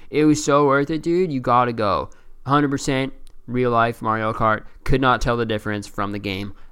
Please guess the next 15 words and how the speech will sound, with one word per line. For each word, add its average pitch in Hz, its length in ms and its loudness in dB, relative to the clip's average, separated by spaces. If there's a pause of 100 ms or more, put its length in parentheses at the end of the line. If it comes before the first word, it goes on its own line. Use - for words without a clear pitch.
(140)
to 104 200 2
real, 92 200 -4
<laughs> - 340 2
to 160 160 4
real 120 200 4
life. - 260 -2 (300)
Spitting 135 400 0
image, 65 280 -10
dude. 69 220 -8 (1900)
That 123 100 -6
shit 123 160 -4
pissed - 220 -8
me 92 140 -10
off. 69 280 -8 (1600)
And 180 180 0